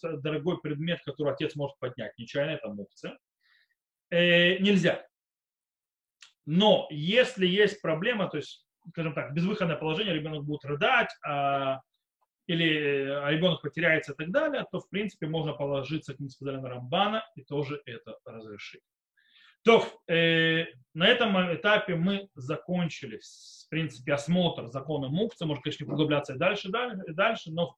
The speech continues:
главные, то есть, аспекты, главные виды мукцы, их законы и так далее, всевозможные вывод-, выходы из правил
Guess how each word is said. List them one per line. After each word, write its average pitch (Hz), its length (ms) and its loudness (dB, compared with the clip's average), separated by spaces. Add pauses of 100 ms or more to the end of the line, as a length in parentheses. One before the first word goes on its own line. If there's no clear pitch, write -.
главные, 170 500 2
то 139 100 -10
есть, - 220 -16 (120)
аспекты, 156 720 -4 (400)
главные 160 640 4
виды 196 380 4
мукцы, 185 600 0 (360)
их 139 160 -2
законы 190 720 4
и - 20 -10
так 135 260 -6
далее, 175 400 4
всевозможные 151 800 -2
вывод-, 185 520 0
выходы 220 420 -2
из - 120 -4
правил 170 560 0